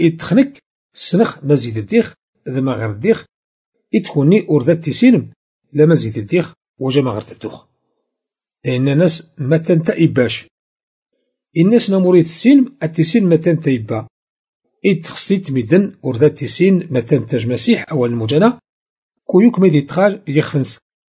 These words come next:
شيان ميدن ور ذات فهمن ما يدي تعنو وهو المجانا. ميمش تغين أدي سين عاد مجانا. إد خشيان ميدن ور ذات فهمن قاح عجا قانا إلان إن غير واواج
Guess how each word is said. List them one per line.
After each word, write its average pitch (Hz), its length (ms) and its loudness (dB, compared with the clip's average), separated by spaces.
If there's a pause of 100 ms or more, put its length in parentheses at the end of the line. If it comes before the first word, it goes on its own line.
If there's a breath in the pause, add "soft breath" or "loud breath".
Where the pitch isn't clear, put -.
(540)
شيان 160 440 2
ميدن 269 440 4 (340)
ور 143 120 0
ذات 180 200 0
فهمن 147 480 0 (200)
ما 160 120 0
يدي 139 140 2
تعنو 135 480 -2
وهو 131 240 0
المجانا. 156 540 0 (540)
ميمش 190 300 2
تغين 220 560 4
أدي 135 160 -2
سين 139 240 0
عاد 123 160 -2
مجانا. 160 460 0 (1160)
إد 165 200 2
خشيان 147 460 2
ميدن 143 360 2
ور 135 140 -4
ذات 131 180 -4
فهمن 135 380 -4
قاح 202 320 -10
عجا 131 300 -2
قانا 151 280 0
إلان 139 300 2
إن 135 240 0
غير 120 240 -2
واواج 127 560 0